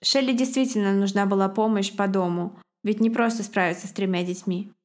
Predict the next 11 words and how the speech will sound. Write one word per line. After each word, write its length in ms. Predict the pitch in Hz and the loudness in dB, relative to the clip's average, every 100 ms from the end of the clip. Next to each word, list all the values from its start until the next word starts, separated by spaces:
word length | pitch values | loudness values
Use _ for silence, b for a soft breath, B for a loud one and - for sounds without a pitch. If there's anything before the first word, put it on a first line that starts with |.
| _ _ _ | _ _ _
А 100 | - | -4
Кэти 340 | 220 285 339 277 | 2 2 2 0
в 40 | |
это 160 | 233 226 | 0 0
время 280 | 233 247 220 | 0 0 0
как 160 | 208 | 0
раз 220 | 220 240 | 0 0
лишилась 400 | 226 196 208 196 | 0 -2 0 -2
крыши 360 | 196 214 208 - | -2 -2 -2 -2
над 160 | 190 196 | -2 -2
головой. 560 | 196 190 180 180 208 | 0 0 -2 -4 -6